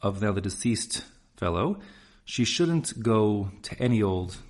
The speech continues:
outside man, ish, ish zar, like unfamiliar out of her family, if you will. Instead, Yivama,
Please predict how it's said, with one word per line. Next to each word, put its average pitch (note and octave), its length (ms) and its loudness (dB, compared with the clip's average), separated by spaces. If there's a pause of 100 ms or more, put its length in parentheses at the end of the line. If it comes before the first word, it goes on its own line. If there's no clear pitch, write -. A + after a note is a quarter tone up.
(200)
outside G2+ 400 -2
man, G2+ 540 -2 (2000)
ish, - 340 -4
ish A#2 120 0
zar, G2 360 2
like D#2+ 160 -4
unfamiliar G2 520 0
out F#2 120 0
of F2+ 100 -4
her F2+ 80 -4
family, F2 320 -4
if - 80 -8
you A#2+ 80 -2
will. G3+ 260 0 (400)
Instead, D#3+ 600 2 (220)
Yivama, A2 880 4